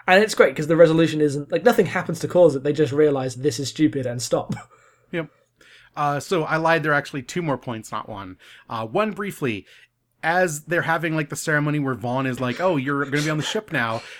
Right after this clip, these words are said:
Speaker 2: there is an ensign called, uh, Prin Tenmei, I had to look this up,
Speaker 1: And
Speaker 2: who
Speaker 1: she
Speaker 2: is, well, yeah, you were gonna say?
Speaker 1: Oh, you, you were gonna say the same thing, actually. Like,
Speaker 2: Oh,
Speaker 1: she
Speaker 2: she
Speaker 1: is
Speaker 2: is freaked out that Vaughn is there. She's like,
Speaker 1: Yeah.
Speaker 2: "Oh God, it's Vaughn. I, I can't believe he's here. I never thought I'd see him again." And it's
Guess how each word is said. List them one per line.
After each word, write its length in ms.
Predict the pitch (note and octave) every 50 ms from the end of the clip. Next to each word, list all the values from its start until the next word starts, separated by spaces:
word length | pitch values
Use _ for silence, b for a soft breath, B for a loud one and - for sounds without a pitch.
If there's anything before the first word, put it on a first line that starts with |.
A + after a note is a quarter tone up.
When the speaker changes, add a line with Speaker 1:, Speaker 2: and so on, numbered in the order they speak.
| B B
Speaker 2:
there 180 | - E3+ F3 F3
is 140 | E3+ D3 C#3+
an 200 | D#3+ D3+ C#3+ - -
ensign 480 | G3 A3 G#3+ - - A3+ A3 A3 A3
called, 340 | - - F#3+ E3+ D3+ C#3 C#3 -
uh, 200 | C#3 C3+ C3 B2+ B2
Prin 300 | - - - F3 F#3+ G3
Tenmei, 420 | - - F#3 F3 F3 F#3 F#3+ G#3
I 60 | G3+ D#3
had 100 | B2+ B2
to 40 |
look 160 | B2+ C3 B2+ -
this 160 | D#3 - -
up, 200 | C3+ D3+ G3 - B B B B B B -
Speaker 1:
And 120 | G#3+ F#3+
Speaker 2:
who 160 | E3+ D#3 C#3+ - -
Speaker 1:
she 180 | - - - F3+
Speaker 2:
is, 160 | D#3+ C#3 - - _ _ _ _ _ _ _ _ _ - - -
well, 260 | C#3 C#3 C#3 C3 A#2+
yeah, 200 | A2+ C3 D3+ D#3
you 160 | C3+ A#2 B2
were 40 | B2+
gonna 120 | B2 B2
say? 240 | B2 - B2 C3 C3+ - _ _ _ -
Speaker 1:
Oh, 60 | G#3+
you, 100 | G3+ G3+
you 240 | F#3 F3 F3+ F#3+ F#3
were 60 | E3 D#3
gonna 120 | F3 E3
say 120 | E3+ E3+
the 40 | D#3+
same 140 | - D#3+ C#3+
thing, 140 | - D#3+ C#3
actually. 240 | B2+ B2+ - D3 C#3
Like, 100 | E3 F#3+
Speaker 2:
Oh, 60 | D#3 - -
Speaker 1:
she 140 | - - A3 A3+ A3+
Speaker 2:
she 0 | G#3+
Speaker 1:
is 140 | D3 - -
Speaker 2:
is 80 | A3+ G#3
freaked 420 | - - A#3 C#4 D4 B3 - - - -
out 300 | A3+ A3+ G3+ C#3+ C3 C#3+
that 80 | D#3+ C#3+
Vaughn 260 | B2 D#3 D#3+ E3 D#3+
is 120 | D3 B2+ B2+
there. 320 | C3+ A#2+ A2 G2+ F#2 - b b b b b _
She's 180 | - - F#3 E3
like, 120 | E3+ D#3
Speaker 1:
Yeah. 80 | - G#3+
Speaker 2:
"Oh 40 | F#3 D#3
God, 200 | F3+ F3+ F3+ E3
it's 120 | D3+ -
Vaughn. 320 | B2+ F3+ G3 G#3 F3 - B B B -
I, 200 | E3+ F#3+ F3 b b b b _
I 80 | - D#3+
can't 280 | D#3 - - E3 D3+ D#3
believe 240 | D3+ C#3 D#3+ D3
he's 160 | C#3+ D3 - -
here. 120 | G#3 G3
I 100 | D#3+ D#3
never 260 | C3+ D3+ D3 D3+ D#3+
thought 200 | D3+ - D#3+ D#3 D#3+
I'd 140 | D#3+ D3+
see 120 | - - G#3+
him 80 | G#3+
again." 260 | G3 D#3+ E3+ E3 D#3+ D#3+
And 180 | D3 D3+ C#3+
it's 220 | C#3+ C3+ - -